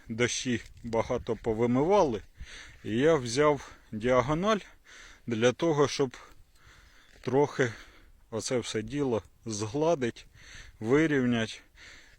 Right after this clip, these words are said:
Там, виходить, біля посадки це все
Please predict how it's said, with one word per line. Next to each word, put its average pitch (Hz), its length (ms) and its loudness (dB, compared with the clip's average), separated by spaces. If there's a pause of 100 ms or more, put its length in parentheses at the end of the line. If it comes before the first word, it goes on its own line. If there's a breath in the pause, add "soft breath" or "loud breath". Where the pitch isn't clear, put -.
(160)
Там, 113 260 -2
виходить, 120 640 -2
біля 117 280 0
посадки 113 640 -4 (880 soft breath)
це 117 180 -4
все 110 300 -4